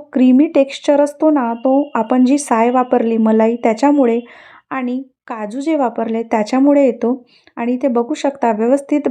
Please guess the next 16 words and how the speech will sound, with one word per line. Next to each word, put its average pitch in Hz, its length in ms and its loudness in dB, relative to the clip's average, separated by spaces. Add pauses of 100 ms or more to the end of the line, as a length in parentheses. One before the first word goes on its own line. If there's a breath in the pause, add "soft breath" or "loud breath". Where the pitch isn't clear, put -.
बॅलन्स 220 600 2
या 262 160 2
भाजीचं 233 360 -2
झालेलं 240 400 0
आहे. 240 260 0 (600 loud breath)
ग्रेव्ही 269 540 -2
आणि 240 200 0
बाकी 220 320 -2
साहित्य 262 500 -2
याचं 226 340 0
बरोबर 247 420 2
जर 294 200 0
बॅलन्स 247 500 -2
या 247 120 0
भाजीमध्ये 233 560 -2
जमलं 247 420 2